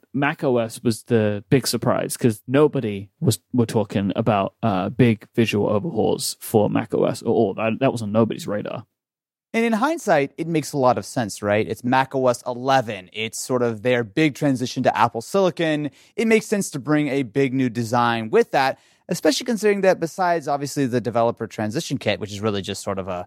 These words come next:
Speaker 2: a Mac Mini with an iPad S O C inside,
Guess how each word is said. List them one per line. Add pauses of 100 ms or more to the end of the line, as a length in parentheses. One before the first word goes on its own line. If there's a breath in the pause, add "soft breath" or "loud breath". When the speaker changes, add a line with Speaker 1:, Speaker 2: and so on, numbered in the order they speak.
(140)
Speaker 2:
a
Mac
Mini
with
an
iPad
S
O
C
inside,